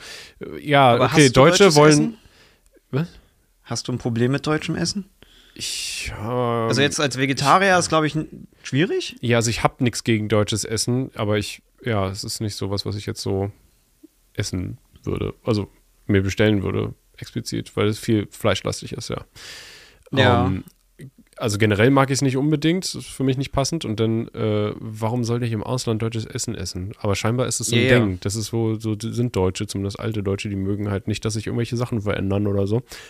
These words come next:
Speaker 1: Äh, und dass alles so bleibt, wie es ist. Und deswegen möchten sie auch genauso essen wie zu Hause.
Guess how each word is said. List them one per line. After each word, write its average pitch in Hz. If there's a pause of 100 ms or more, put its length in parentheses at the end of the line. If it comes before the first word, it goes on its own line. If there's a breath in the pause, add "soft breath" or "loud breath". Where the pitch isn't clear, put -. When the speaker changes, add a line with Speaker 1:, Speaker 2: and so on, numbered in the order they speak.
(140)
Speaker 1:
Äh, 110
und 101
dass 101
alles 113
so 123
bleibt, 120
wie 123
es 110
ist. 147
Und 123
deswegen 117
möchten 117
sie 113
auch 107
genauso 110
essen 95
wie 87
zu 92
Hause. 98